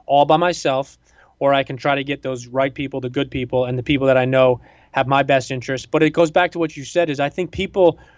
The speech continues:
read through the B S, meaning, you know, when the people send those emails or phone calls like, "Oh, Aaron, you're the best. Uh, you know, I'd love to talk to you." You know, sometimes they'll get through as far as, but people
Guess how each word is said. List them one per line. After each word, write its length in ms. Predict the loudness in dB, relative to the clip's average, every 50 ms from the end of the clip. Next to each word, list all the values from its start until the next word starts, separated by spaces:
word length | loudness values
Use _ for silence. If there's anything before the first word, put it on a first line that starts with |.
| _ _ _ _ _
read 300 | -2 0 0 0 0 -2
through 140 | -6 -6 -6
the 80 | -6 -6
B 200 | -4 -2 0 0
S, 320 | 0 -2 -4 -10 -14 -12
meaning, 340 | -8 -6 -6 -4 -4 -4 -4
you 60 | -2
know, 140 | -2 -2 -2
when 140 | -2 -4 -4
the 60 | -4
people 180 | -2 -4 -4
send 240 | -2 -2 0 0 0
those 140 | 0 -2 -2
emails 340 | -2 -2 0 0 0 0 0
or 80 | -4
phone 220 | -4 -2 -2 -2 0
calls 220 | 0 0 0 0
like, 100 | -2 -2
"Oh, 300 | 0 2 4 4 4 4
Aaron, 400 | 2 0 0 2 2 2 0 0
you're 100 | -2 -4
the 100 | -6 -6
best. 480 | -6 -2 0 2 2 2 0 -2 -8 -12
Uh, 100 | -12 -12
you 100 | -10 -8
know, 80 | -6 -6
I'd 140 | -6 -2 0
love 240 | 2 2 2 0
to 80 | -4 -8
talk 320 | -4 0 0 0 0 -2
to 80 | -6 -6
you." 180 | -4 -4 -4 -4
You 480 | -6 -8 _ _ _ _ _ _ -4
know, 40 | -2
sometimes 500 | 0 2 0 2 2 0 0 0 0 0
they'll 120 | -2 -2
get 240 | 0 0 -2 -4 -4
through 340 | _ -8 -4 -2 -2 -2 -2
as 100 | -6 -8
far 240 | -4 -2 0 0 0
as, 100 | 0 -4
but 160 | -8 -10 -6
people 380 | -6 -6 -2 0 0 0 0